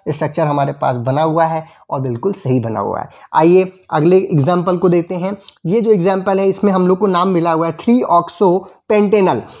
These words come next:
पेंटेनल भी है, ऑक्सो भी लिखा है। ऑक्सो मतलब कीटोन ग्रुप, एल मतलब एल्डिहाइड ग्रुप, एएल है, ऑल नहीं है, ठीक है, एएल लिखा हुआ है, यानी कि एल्डिहाइड। हमने अपनी जो सीरीज देखी थी प्रिंसिपल, अ, अ,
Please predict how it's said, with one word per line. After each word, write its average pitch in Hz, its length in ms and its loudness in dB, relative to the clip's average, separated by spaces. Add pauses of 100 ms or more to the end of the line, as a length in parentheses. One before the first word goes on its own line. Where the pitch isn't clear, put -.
(220)
पेंटेनल 240 540 2
भी 262 140 2
है, 262 100 2
ऑक्सो 214 460 2
भी 226 100 4
लिखा 220 180 0
है। 196 60 2
ऑक्सो 196 240 -2
मतलब 233 300 2
कीटोन 220 400 2
ग्रुप, 240 240 -4 (220)
एल 220 180 4
मतलब 226 440 0 (300)
एल्डिहाइड 208 540 4
ग्रुप, 196 200 2 (120)
एएल 214 280 6
है, 233 200 0
ऑल 202 300 2
नहीं 208 200 -4
है, 139 80 -6
ठीक 214 180 -6
है, - 300 -2 (180)
एएल 208 220 4
लिखा 202 220 0
हुआ 170 180 2
है, 175 220 0
यानी 185 160 2
कि 240 100 -2
एल्डिहाइड। 170 440 2 (320)
हमने 220 200 4
अपनी 240 240 2
जो 247 100 0
सीरीज 214 280 2
देखी 214 260 2
थी 233 120 0
प्रिंसिपल, 208 440 0
अ, 233 60 2
अ, 175 920 0